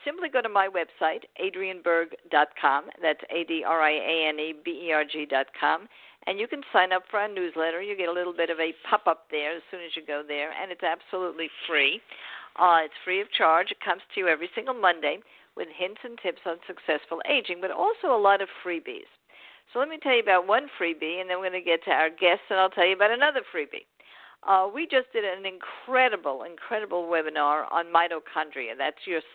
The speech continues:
cells. That's really the sheaths around your cells, and it's what keeps you strong. It's why they tell you to go out and exercise, because it helps the mitochondria stay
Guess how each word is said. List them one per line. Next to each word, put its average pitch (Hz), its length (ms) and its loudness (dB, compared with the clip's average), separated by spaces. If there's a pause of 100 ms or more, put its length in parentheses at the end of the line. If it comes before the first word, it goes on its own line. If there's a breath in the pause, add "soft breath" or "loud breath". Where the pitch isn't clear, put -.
cells. 151 440 4 (580 loud breath)
That's 180 240 -2
really 196 240 -2
the 180 140 -4 (160)
sheaths - 400 -6
around 180 360 -2
your 170 120 -6 (120)
cells, 131 380 0 (460 loud breath)
and 190 140 -2
it's 208 180 -4
what 240 280 4
keeps 233 280 -8
you 190 120 -2 (220)
strong. 127 400 -2 (460 soft breath)
It's 180 180 -4
why 196 220 6
they 202 180 0
tell 196 220 -2
you 190 100 -4
to 190 100 -2
go 180 160 6
out 180 180 6
and 180 100 -6 (120)
exercise, - 760 -4
because 160 380 -6 (400 loud breath)
it 165 140 -6
helps 190 360 -2
the 180 60 -8
mitochondria 170 880 0
stay 147 180 -6